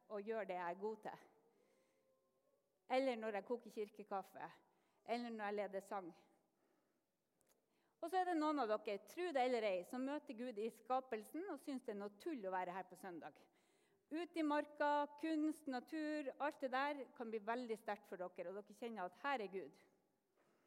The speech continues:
Og vi vil veldig gjerne skape plass for alle de her i menigheten vår på søndagene. Vi kan ikke love at det blir like mye tid til alle. I dag ble det veldig mye ord,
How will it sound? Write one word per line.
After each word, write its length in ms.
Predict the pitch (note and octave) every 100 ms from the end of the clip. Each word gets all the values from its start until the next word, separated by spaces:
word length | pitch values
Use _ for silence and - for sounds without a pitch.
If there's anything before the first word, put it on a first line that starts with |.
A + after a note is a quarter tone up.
| _ - _ _ -
Og 80 |
vi 120 | C4+ E4
vil 180 | D4+ B3+
veldig 260 | C4 C#4 A#3
gjerne 240 | A3+ A3+ -
skape 340 | G#3+ G#3 G3+ -
plass 260 | D4 F#4+ - -
for 140 | A3 - _ D4
alle 300 | E4+ E4+ D4 F#3
de 100 | G3
her 240 | A#3+ A3 F#3
i 120 | G3+
menigheten 480 | G3+ G#3 G#3+ G3 E3
vår 180 | F3 F3 D#3 - _ -
på 160 | D#4+ D4+
søndagene. 560 | A3 G3 F#3+ E3 C3+ D3+ - - - -
Vi 100 | A#3+
kan 140 | C#4
ikke 160 | C#4 D4+
love 240 | D#4 D4+
at 80 | D4+
det 80 | A3+
blir 140 | A3+
like 260 | A#3 C4+ B3+
mye 300 | A#3+ A#3 G3+ G3
tid 220 | C#4 A#3
til 160 | - F#3+
alle. 300 | A3+ C4+ D#4
I 60 | A#3+
dag 240 | G#3+ B3 G#3
ble 100 | G#3+
det 100 | G3+
veldig 260 | G3 A#3 G3+
mye 220 | G#3 G#3
ord, 380 | F#3+ C#4 G#4 -